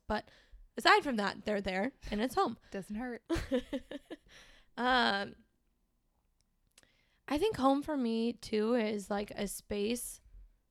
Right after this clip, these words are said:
Speaker 1: mental, physical, emotional, where you can be one hundred percent who you are. It's like you're, you have no shame, good or bad. This is me, and take it or leave it.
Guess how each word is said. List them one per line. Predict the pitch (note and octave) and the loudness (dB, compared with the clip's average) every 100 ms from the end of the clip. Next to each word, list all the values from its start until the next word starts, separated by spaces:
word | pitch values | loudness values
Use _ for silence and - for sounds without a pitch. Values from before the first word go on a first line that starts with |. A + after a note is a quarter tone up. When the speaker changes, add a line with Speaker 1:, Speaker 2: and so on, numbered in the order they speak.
| _ _ _ - | _ _ _ -4
Speaker 1:
mental, | A3 A3+ A#3 A3 | -2 0 -2 -4
physical, | G#3 G3 G3+ G3 | -6 -8 -8 -8
emotional, | F#3+ G3 F#3+ - G3 F#3+ G#3 | -6 -8 -10 -10 -8 -8 -8
where | G3 G3 | -6 -6
you | G3+ A3 | -4 -6
can | A3 - G#3+ G3+ F#3+ | -6 -10 -8 -8 -10
be | F#3 G3 G3 G3 G#3 G3 _ _ _ _ _ _ _ _ _ _ - | -8 -8 -8 -8 -8 -12 _ _ _ _ _ _ _ _ _ _ -6
one | G#3 A3 A3 | 0 0 0
hundred | G#3 - - B3+ B3+ C4 | -6 -10 -6 -4 -4 -4
percent | B3 A3 G#3 F#3+ | -4 -4 -4 -4
who | G3 | -6
you | F#3+ - | -6 -8
are. | - - | -10 -8
It's | G#3+ F3+ | -8 -6
like | G3+ F#3 | -8 -8
you're, | F#3+ | -10
you | G3 F#3+ | -10 -8
have | F3+ F#3 G3+ | -6 -6 -4
no | G3+ | -4
shame, | G3 G3 G3 G3 - _ _ _ - | -4 -6 -6 -8 -10 _ _ _ -2
good | A3+ | 0
or | G#3+ | 0
bad. | G3+ G3 G3 F#3+ - _ _ _ - | -2 -2 -2 -6 -10 _ _ _ -8
This | G#3 G#3 | -6 -4
is | A3 G3 | -6 -4
me, | G3 G3 G3 G3+ _ _ _ _ _ _ - - - - | -4 -4 -8 -10 _ _ _ _ _ _ -20 -20 -14 -8
and | G3 G3 G3+ - | -6 -6 -8 -10
take | - F#3 | -8 -6
it | F#3 | -6
or | F#3 | -6
leave | - F#3 | -8 -12
it. | - | -14